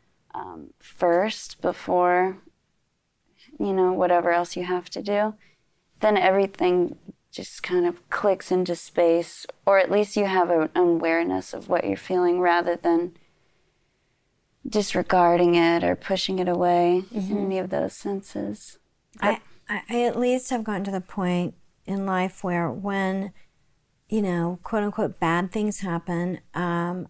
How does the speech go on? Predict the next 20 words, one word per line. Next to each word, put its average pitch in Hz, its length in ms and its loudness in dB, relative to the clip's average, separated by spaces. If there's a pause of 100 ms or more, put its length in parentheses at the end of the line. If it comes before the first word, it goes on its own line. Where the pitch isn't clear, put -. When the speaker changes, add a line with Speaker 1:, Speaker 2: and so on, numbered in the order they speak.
(140)
Speaker 2:
I 175 400 -2
can 180 480 -6 (1200)
at 180 200 -6
least 196 380 -4
have 190 180 -6
a 175 80 -2
little 165 240 -2
bit 202 140 -4
of 196 140 -6
remove 185 400 -4
from 208 220 -8
it 208 200 -8
and 185 160 -12
think, 185 320 -8
"Well, 185 420 0 (480)
this 214 140 -4
is 220 80 -8
happening 208 340 0
right 175 220 -2
now. 175 500 -2